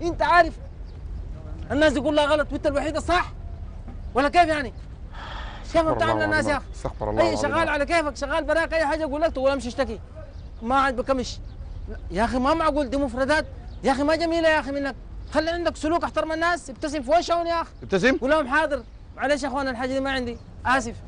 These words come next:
Speaker 1: إن شاء الله بكرة نجيبها. يعني كده زول بيمشي منك مبسوط.
Speaker 2: يا أخوي هوي.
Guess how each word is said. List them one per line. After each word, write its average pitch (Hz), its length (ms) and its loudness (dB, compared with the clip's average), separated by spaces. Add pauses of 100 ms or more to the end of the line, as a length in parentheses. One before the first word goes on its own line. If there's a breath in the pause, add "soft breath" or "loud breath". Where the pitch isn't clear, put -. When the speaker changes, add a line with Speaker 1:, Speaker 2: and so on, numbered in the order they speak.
(100)
Speaker 1:
إن 233 60 -10
شاء 262 160 -2
الله 254 320 4
بكرة 240 260 -4
نجيبها. 247 400 -2
يعني 220 180 -8
كده 320 400 2
زول 311 260 2 (260)
بيمشي 285 200 -2
منك 311 280 2
مبسوط. 277 320 0 (180)
Speaker 2:
يا 185 80 8
أخوي 240 200 8
هوي. 254 140 10